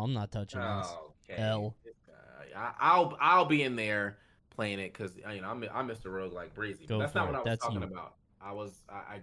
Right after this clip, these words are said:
Speaker 2: can't, I'm gonna, I have to open my Steam account real quick, uh, since we're already on the topic of
Speaker 1: Mm-hmm,
Speaker 2: roguelikes.
Speaker 1: mm-hmm.
Speaker 2: Uh, th-, you probably not gonna like this one either, 'cause you don't like
Speaker 1: Probably
Speaker 2: it.
Speaker 1: not.
Speaker 2: Uh, um, nope. So how far down? Like, how do I go by, like,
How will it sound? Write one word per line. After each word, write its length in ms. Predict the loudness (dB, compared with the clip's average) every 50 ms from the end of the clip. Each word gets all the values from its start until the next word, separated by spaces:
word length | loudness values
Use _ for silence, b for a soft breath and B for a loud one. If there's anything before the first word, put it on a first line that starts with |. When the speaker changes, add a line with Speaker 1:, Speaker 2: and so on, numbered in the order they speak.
| -14 -20
Speaker 2:
can't, 380 | -20 -20 -20 -16 -14 -12 -12 -12 -10
I'm 120 | -10 -6
gonna, 200 | -6 -6 -6 -6
I 60 | -8
have 80 | -10 -6
to 120 | -6 -6 -6
open 160 | -6 -6 -10
my 100 | -14 -14
Steam 260 | -14 -16 -16 -16 -16
account 280 | -16 -16 -16 -16 -16 -16
real 100 | -16 -16
quick, 180 | -14 -12 -10 -10
uh, 120 | -10 -10
since 360 | -12 -14 -10 -8 -8 -6 -2
we're 80 | 0 0
already 200 | 2 2 0 -2
on 80 | -6 -8
the 140 | -14 -18 -20 -20 _
topic 220 | -14 -12 -12 -12 -12
of 80 | -6 -4
Speaker 1:
Mm-hmm, 200 | -2 -2 -2 -4
Speaker 2:
roguelikes. 160 | -6 -8 -6 -6
Speaker 1:
mm-hmm. 180 | -4 -4 -4 -6 -10 -18 _ _ _ _ _ _ _ _ _ _ _ _ _ _ _ _ _ _ _ _ _ _ _ _ _
Speaker 2:
Uh, 600 | -14 -14 -12 -14 -14 -16 -18 -18 -20 -20 -20 -20 -20 -20 -20 -20 _ _ _ _ _ _ _ _ -14
th-, 140 | -12 -12 -10
you 80 | -10 -6
probably 180 | -4 -4 -4
not 80 | -4 -8
gonna 120 | -8 -8
like 120 | -8 -8 -10
this 120 | -12 -14
one 140 | -14 -14 -14
either, 140 | -14 -16 -18
'cause 160 | -18 -18 -18
you 60 | -18 -16
don't 80 | -18
like 160 | -8 -4 -4
Speaker 1:
Probably 200 | -2 -2 -4 -4
Speaker 2:
it. 0 |
Speaker 1:
not. 280 | -6 -4 -4 -6 -6 -8 -12 -18 -18 -20 _ _ -20 _ _ _ _ _ _ _
Speaker 2:
Uh, 40 | -6 -6
um, 1200 | -4 -4 -4 -6 -6 -4 -4 -4 -4 -6 -6 -6 -6 -6 -6 -6 -8 -8 -10 -10 -10 -12 -12 -12 -10
nope. 260 | -10 -10 -10 -12 -16 _ _ _
So 200 | -20 -20 -20 -20
how 260 | -18 -16 -14 -14 -14
far 300 | -14 -12 -8 -6 -6 -4
down? 360 | -2 -2 -2 -2 -2 -4 -6 -8
Like, 160 | -8 -8 -10 -12 -20 -20 -18
how 100 | -16 -16
do 100 | -12 -12
I 80 | -10
go 120 | -8 -6 -6
by, 140 | -6 -8 -8 -12 -16 -20 _ _ _ _ _ _ _ _ _ -20
like, 140 | -20 -20